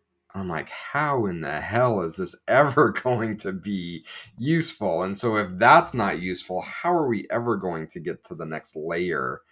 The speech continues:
of doing more proactive troubleshooting or analysis to become more efficient in how the business operates? We're, we're never gonna get there.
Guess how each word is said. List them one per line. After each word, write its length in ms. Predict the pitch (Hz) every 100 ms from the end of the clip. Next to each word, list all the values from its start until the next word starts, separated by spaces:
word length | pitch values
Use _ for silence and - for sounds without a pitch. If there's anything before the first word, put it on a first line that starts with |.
| _ _ _
of 160 | 92 82
doing 340 | 95 90 82
more 460 | 85 80 78 76 - _ _ _
proactive 680 | - 95 85 85 - 82 80
troubleshooting 960 | - 80 80 80 - 104 110 120 127 127 _ _
or 160 | 95 87
analysis 760 | 80 80 87 90 - 80 -
to 120 | -
become 320 | 80 80 85 80
more 320 | 78 69 -
efficient 560 | - - - 80 65 -
in 140 | 78
how 160 | 73 65
the 100 | 64
business 420 | 60 - - -
operates? 480 | 60 - - - 87
We're, 180 | 82 80
we're 120 | 78
never 460 | 85 95 98 82
gonna 240 | - - -
get 240 | - -
there. 300 | - - -